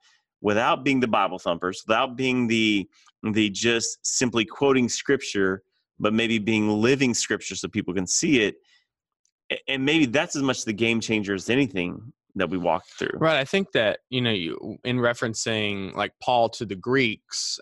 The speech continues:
Speaker 2: and the dynamic of, like, you know, you call out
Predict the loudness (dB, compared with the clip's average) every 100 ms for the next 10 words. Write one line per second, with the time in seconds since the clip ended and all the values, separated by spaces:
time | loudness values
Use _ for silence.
0 | -6 -4 -2 -2 -2 -2 -2 -4 -4 -4
1 | -2 -2 -2 -8 -18 _ _ _ _ _
2 | _ _ _ _ -2 -2 -2 -4 -2 2
3 | 2 2 0 -2